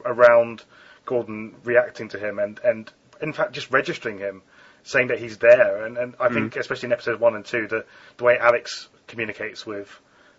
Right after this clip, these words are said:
Speaker 1: Gordon gives, it doesn't, I think I've said before it gives him personality, and I think that's not quite right, but it, you can, it, it gives him s-, it's difficult to, to verbalize. It gives him something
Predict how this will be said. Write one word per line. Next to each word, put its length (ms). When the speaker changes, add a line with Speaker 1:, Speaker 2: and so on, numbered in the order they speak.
Speaker 1:
Gordon 340
gives, 440
it 100
doesn't, 320
I 120
think 240
I've 120
said 180
before 220
it 60
gives 180
him 60
personality, 500
and 60
I 60
think 140
that's 240
not 320
quite 340
right, 280
but 120
it, 320
you 160
can, 380
it, 160
it 140
gives 220
him 120
s-, 240
it's 160
difficult 460
to, 240
to 100
verbalize. 380
It 100
gives 200
him 100
something 640